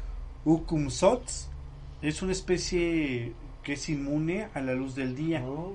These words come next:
Speaker 2: órale.
Speaker 1: Mm. Además, esta especie puede regenerarse luego de ser decapitados o desmembrados.
Speaker 2: Ah, no manches,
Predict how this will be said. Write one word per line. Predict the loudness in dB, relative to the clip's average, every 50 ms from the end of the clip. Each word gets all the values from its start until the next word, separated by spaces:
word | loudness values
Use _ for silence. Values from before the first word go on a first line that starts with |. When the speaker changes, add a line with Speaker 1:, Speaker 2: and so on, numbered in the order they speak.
| -8 -8
Speaker 2:
órale. | -6 -4 -4 -2 -2 -2 0 0 0 -2 -4 -10 -10
Speaker 1:
Mm. | -6 -4 -4 -2 -2 -2 -4 -4 -8 -14 -18 -20 -20 -8 0
Además, | 0 2 2 4 2 0 0 -2 -6 -10 -10 -14 -16 -16 -4 -4
esta | -4 -2 0 0 -2
especie | -2 2 2 2 2 2 2 0
puede | 0 2 0 2 2 2 2
regenerarse | 2 0 -2 -2 -2 -2 0 0 2 2 2 4 4 4 4 4 2 0 -4 -4 -4 -4 -6 -12 -16 -16 -16 -16 -14 -14 -6 -4
luego | 0 6 8 8 8 8 6 4 4
de | 4 4
ser | 2 2 2 2 2 4 4
decapitados | 2 2 2 2 0 -2 0 -4 -8 -8 0 4 6 6 6 6 4 -2 -4 -6 -10 -4
o | -4 -2
desmembrados. | -2 -2 -4 -4 -4 -2 -2 -2 0 0 0 0 0 0 -2 -6 -8 -8 -10
Speaker 2:
Ah, | -8 -8 -4 -4
no | -4 -2
manches, | -2 -4 -4 -6 -4 -2